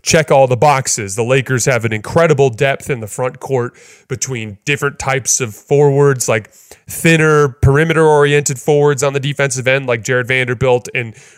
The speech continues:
Rui Hach-, excuse me, Jared Vanderbilt and, uh, Taurean Prince and Cam Reddish. And then they've got a bigger size up forwards, guys like LeBron James and Rui Hachimura, even Christian Wood. And then, then obviously,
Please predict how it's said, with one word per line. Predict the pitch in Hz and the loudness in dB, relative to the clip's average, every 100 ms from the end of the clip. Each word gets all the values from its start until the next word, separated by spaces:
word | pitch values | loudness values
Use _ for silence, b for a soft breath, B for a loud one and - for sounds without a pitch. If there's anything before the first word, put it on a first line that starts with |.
| - | -6
Rui | 135 127 | 0 2
Hach-, | 131 120 | 0 -2
excuse | 175 131 160 | -2 -2 -2
me, | 123 110 - | -4 -8 -6
Jared | 135 131 | -2 0
Vanderbilt | 135 123 117 127 123 - | 0 -2 0 0 -2 -4
and, | 117 113 | -6 -8
uh, | - 120 107 | -6 -4 -4
Taurean | - 127 113 101 | -4 -4 -4 -4
Prince | 160 139 135 | -2 0 -2
and | 117 101 | -6 -6
Cam | 123 113 | -6 -4
Reddish. | 120 151 143 - | 0 2 0 -2
And | 127 | -6
then | 127 | -4
they've | 127 | -4
got | 123 113 143 B B - | -2 -2 -4 B B -10
a | |
bigger | 117 160 143 147 143 131 | -4 -2 0 2 2 2
size | - 151 143 123 139 | 0 0 0 0 0
up | 143 - | 0 -4
forwards, | - 147 143 135 139 123 | -2 2 4 2 0 -2
guys | - 123 127 120 | -2 0 0 -2
like | 131 120 117 B B - | -2 -2 -2 B B -6
LeBron | 135 117 127 127 | -2 2 2 0
James | 117 123 123 113 | 0 -2 -2 -4
and | 120 | -2
Rui | 131 123 | 0 0
Hachimura, | 123 127 123 123 | -2 -6 -6 -6
even | 120 117 | -8 -12
Christian | - 113 - 107 | -8 -8 -8 -6
Wood. | 110 139 131 | 0 2 4
And | 131 120 | 2 -2
then, | 117 | -2
then | 117 | -2
obviously, | 120 127 123 - 120 | 0 0 -2 -4 -4